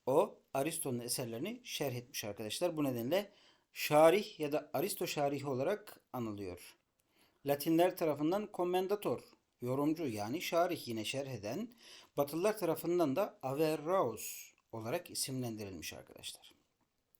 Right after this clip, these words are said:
Çocukluğundan itibaren tabii ki fıkıh, usulü fıkıh,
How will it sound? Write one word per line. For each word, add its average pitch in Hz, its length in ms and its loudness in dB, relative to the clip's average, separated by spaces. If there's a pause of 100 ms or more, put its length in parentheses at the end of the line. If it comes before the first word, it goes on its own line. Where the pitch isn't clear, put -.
(600)
Çocukluğundan 180 640 4
itibaren 160 460 6
tabii 160 320 2
ki 151 180 2
fıkıh, 156 520 4
usulü 160 400 2
fıkıh, 160 400 6